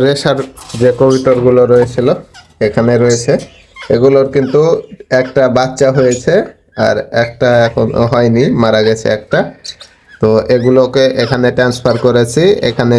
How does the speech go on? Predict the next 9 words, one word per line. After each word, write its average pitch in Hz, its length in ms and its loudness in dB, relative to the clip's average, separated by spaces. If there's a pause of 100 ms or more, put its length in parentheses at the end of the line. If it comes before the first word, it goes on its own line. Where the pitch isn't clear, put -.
ডিম 123 220 2
বাচ্চা 117 280 -2 (120)
করবে। 110 240 0 (2250)
আর 113 100 0 (200)
এখানে 151 340 0 (380)
রয়েছে 131 300 0 (140)
আমার 123 200 0 (120)
ম্যাঙ্গো 131 360 0 (100)
পাখিটা 117 420 -2